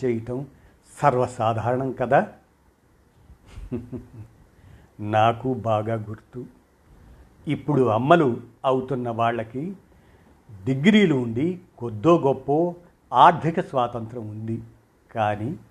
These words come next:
మా అమ్మల కాలంలో డిగ్రీలు ఉన్నవాళ్ళు చాలా తక్కువ. ఇప్పటి తల్లుల్లా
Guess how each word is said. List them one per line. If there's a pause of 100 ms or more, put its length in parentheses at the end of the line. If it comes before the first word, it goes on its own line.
(640)
మా
అమ్మల
కాలంలో (320)
డిగ్రీలు
ఉన్నవాళ్ళు (100)
చాలా
తక్కువ. (880)
ఇప్పటి
తల్లుల్లా